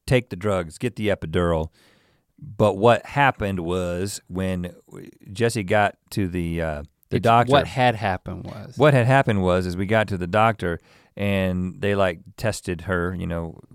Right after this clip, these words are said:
Speaker 1: the di-, di-, checked on the dilation situation. And, uh, they were like, "Oh, you might as well just go back home." But then Jesse was like,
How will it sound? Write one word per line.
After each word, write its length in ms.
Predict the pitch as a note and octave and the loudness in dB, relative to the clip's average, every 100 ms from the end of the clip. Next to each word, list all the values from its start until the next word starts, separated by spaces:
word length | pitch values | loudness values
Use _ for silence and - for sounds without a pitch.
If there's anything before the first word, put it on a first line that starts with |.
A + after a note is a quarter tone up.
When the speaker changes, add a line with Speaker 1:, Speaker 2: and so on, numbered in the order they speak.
| - - - - | -20 -20 -20 -14
Speaker 1:
the 100 | E2+ | -8
di-, 180 | F#2 F2+ F2+ | -4 -4 -4
di-, 140 | F#2 - _ | -8 -8 _
checked 240 | - G#2+ F#2+ | -4 -4 -2
on 80 | F2 | -4
the 60 | |
dilation 580 | E2 F2+ F2 E2+ F#2 E2+ | -2 -2 0 0 -2 -6
situation. 640 | E2 E2 F2 E2 E2 F#2 - - _ _ | -10 -8 -6 -6 -6 -8 -10 -18 _ _
And, 320 | - F#2+ F#2 F#2 | -4 -2 0 0
uh, 240 | F2+ F2 | 0 0
they 80 | G#2 | -2
were 80 | A2 | 0
like, 140 | G#2 G2 | 0 0
"Oh, 280 | D3 A2+ - F#2 | 2 2 2 -4
you 200 | B2+ F3+ | -4 -4
might 300 | A2+ A#2 E3+ | -2 2 2
as 60 | D3+ | 2
well 100 | G2 | 0
just 240 | F#2 E2+ | -2 -4
go 160 | D#2 G2+ | -2 0
back 260 | F2 D#2 - | 0 -6 -4
home." 380 | A#2 F2 A#1 - _ _ _ _ - | -4 -4 -10 -20 _ _ _ _ -6
But 200 | G#2+ G2+ | -4 -2
then 180 | A#2 G2 | -2 2
Jesse 260 | B2 - | 2 2
was 180 | G#2+ F#2+ | 0 0
like, 300 | F#2 E2 D2 | 0 0 -4